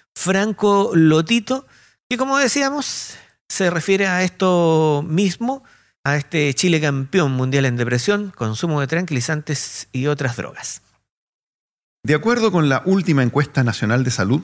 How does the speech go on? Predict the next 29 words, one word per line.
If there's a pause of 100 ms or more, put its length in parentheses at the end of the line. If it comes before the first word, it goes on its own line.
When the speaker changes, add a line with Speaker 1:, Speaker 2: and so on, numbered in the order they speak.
Speaker 2:
correspondiente
a
los
años
dos
mil
dieciséis,
dos
mil
diecisiete, (560)
el
seis
coma
dos
por
ciento
de
los
chilenos (460)
fue
diagnosticado
con
diversos
cuadros
de
depresión, (520)
donde
se
consideran